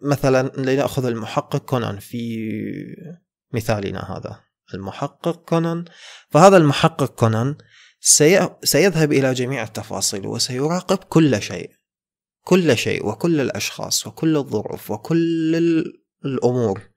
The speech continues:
لكي يصل إلى استنتاج، لكي يصل إلى حكم في القضية، في قضية معينة. فأنا حينما أدرس أستخدم هذه الطريقة، أدرس وكأن هنالك قضية يجب علي أن أحلها،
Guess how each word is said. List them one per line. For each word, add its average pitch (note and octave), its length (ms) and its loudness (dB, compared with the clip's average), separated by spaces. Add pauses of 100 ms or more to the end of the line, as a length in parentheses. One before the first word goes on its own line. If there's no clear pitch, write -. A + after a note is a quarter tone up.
(440)
لكي D3+ 340 2
يصل D3+ 400 4
إلى E3 320 2
استنتاج، G#2 680 0
لكي B2+ 320 -4
يصل B2+ 300 -2
إلى B2 280 -2
حكم D3+ 340 -2
في - 100 -4
القضية، G#2 480 -2
في - 140 -10
قضية G#2 380 -2
معينة. F2 460 -8 (400)
فأنا E3 300 4
حينما D#3 480 4
أدرس D#3 300 2
أستخدم - 560 -4
هذه C3+ 220 -8
الطريقة، - 680 -14 (560)
أدرس C#3+ 400 2
وكأن A#2+ 380 -2
هنالك A2+ 460 -8
قضية D3+ 800 -2 (140)
يجب B2 280 0
علي A#2+ 320 -4
أن D3+ 300 -4
أحلها، - 580 -10